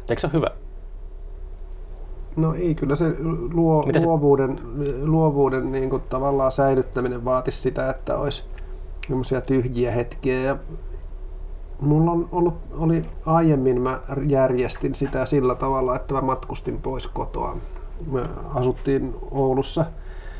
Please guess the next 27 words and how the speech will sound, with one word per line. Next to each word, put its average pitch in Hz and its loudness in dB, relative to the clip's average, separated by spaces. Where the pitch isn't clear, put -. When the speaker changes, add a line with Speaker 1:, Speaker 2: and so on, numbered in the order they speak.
Speaker 2:
silloin, 165 4
niin 165 4
mä 170 2
menin 170 4
joko 160 2
Helsinkiin 160 4
villakiveen 160 2
muutamaksi 151 0
päiväksi 147 4
tai 131 0
jopa 131 0
muutamaksi 131 0
viikoksi. 156 6
Tai 127 2
sitten 120 0
mä 123 4
menin 131 4
ulkomaille 131 0
Speaker 1:
Mm. 92 0
Speaker 2:
johonkin 113 -4
taiteilijan 127 -2
residenssiin 127 -4
tai 131 -4
johonkin 117 -4
muutamaksi 101 -4
viikoksi 143 2
tai 139 -2